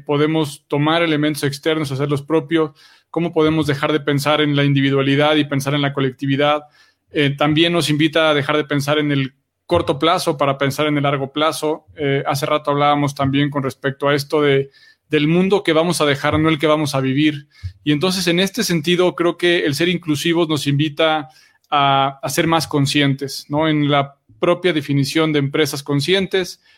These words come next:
tiene que ver con la forma de alcanzar muy buenos resultados, sí, mientras causamos bien. No es, eh, que tengamos que ir atropellando ni a las personas ni al medio ambiente para poder conseguir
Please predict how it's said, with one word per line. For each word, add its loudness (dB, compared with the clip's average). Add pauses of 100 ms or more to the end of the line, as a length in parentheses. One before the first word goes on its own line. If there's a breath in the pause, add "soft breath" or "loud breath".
(120)
tiene -2
que 2
ver 2
con 0
la 2
forma 0
de -2
alcanzar -2
muy 0
buenos 0
resultados, -2
sí, -2 (280 loud breath)
mientras 2
causamos 0
bien. 0 (380 soft breath)
No 2
es, 0
eh, 2
que -2
tengamos 0
que 0
ir 2
atropellando 0
ni 0
a 2
las -2
personas -2
ni -2
al 0
medio 0
ambiente 0
para -4
poder -2
conseguir -4